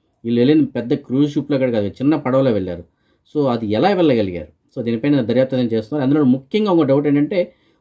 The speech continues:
రెండు వేల ఎనిమిదిలో ఇదే తరహాలో పాకిస్తాన్ నుంచి కొంతమంది ఉగ్రవాదులు ఇదే విధంగా పడవ ద్వారా, షిప్ ద్వారా ముంబైకి చేరుకుని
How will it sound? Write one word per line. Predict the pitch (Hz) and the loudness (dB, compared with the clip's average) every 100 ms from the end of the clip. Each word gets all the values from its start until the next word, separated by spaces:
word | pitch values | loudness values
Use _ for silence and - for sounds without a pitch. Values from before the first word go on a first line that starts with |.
| - | -4
రెండు | 123 156 | 2 4
వేల | 185 190 | 4 4
ఎనిమిదిలో | 175 156 170 175 | 4 4 4 2
ఇదే | 135 165 | 2 0
తరహాలో | 170 160 151 156 233 240 _ _ _ - | -2 -4 -4 -4 -4 -8 _ _ _ -4
పాకిస్తాన్ | 156 180 190 180 | -2 -2 0 2
నుంచి | 165 165 | 2 2
కొంతమంది | 180 151 143 143 151 139 | -2 -2 2 2 4 2
ఉగ్రవాదులు | 120 135 160 151 139 113 120 _ _ _ _ - | 0 0 2 2 2 0 -2 _ _ _ _ -6
ఇదే | 117 151 | 0 2
విధంగా | 151 143 | 4 2
పడవ | 127 120 127 | 0 0 0
ద్వారా, | 135 131 120 95 - _ _ _ _ _ _ _ | 2 0 0 -4 -10 _ _ _ _ _ _ _
షిప్ | - 123 135 | -10 -6 0
ద్వారా | 135 120 95 - _ _ | 2 2 -2 -8 _ _
ముంబైకి | 110 110 127 127 | -6 0 0 0
చేరుకుని | 127 117 165 | -2 -2 -4